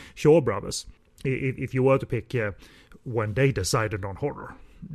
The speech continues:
that would be the eighties, because then, then they, uh, started to go all out. Gory, gooey, exploitation style nutty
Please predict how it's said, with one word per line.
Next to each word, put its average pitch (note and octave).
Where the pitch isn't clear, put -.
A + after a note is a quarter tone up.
that B2
would G#2+
be G2+
the G2+
eighties, -
because G#2
then, A2
then B2
they, C2+
uh, C#2+
started -
to C#3+
go -
all A2+
out. -
Gory, G#2+
gooey, G2
exploitation A2+
style G2
nutty G2+